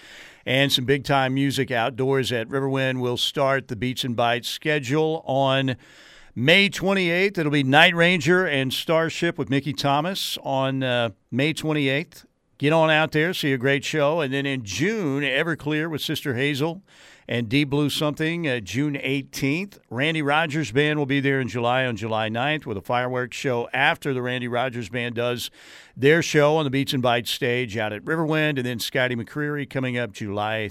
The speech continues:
thirtieth for the final show for Beats and Bites twenty twenty-two. You can get your tickets online right now at riverwind dot com. They're only five bucks.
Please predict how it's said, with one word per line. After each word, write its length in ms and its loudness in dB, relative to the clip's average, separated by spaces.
thirtieth 540 -2
for 140 -10
the 80 -6
final 320 -6
show 340 -6
for 120 -8
Beats 260 -4
and 80 -4
Bites 280 -4
twenty 300 -8
twenty-two. 480 -8
You 120 -10
can 100 -8
get 180 -6
your 80 -6
tickets 360 -2
online 420 2
right 200 0
now 180 0
at 80 -2
riverwind 460 0
dot 260 2
com. 240 0
They're 120 -4
only 180 -2
five 340 0
bucks. 400 0